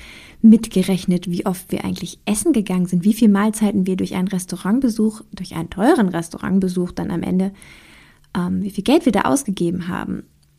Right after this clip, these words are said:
was ja dann in der Gaps-Diät erstmal wegfällt,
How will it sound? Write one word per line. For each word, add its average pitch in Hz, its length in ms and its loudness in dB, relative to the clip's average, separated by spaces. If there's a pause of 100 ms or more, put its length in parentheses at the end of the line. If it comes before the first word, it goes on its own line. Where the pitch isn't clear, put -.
(260)
was 196 240 0
ja 208 80 2
dann 196 260 0 (200)
in 165 160 -4
der 175 100 -6
Gaps-Diät - 540 -4
erstmal 185 360 0
wegfällt, 190 680 -4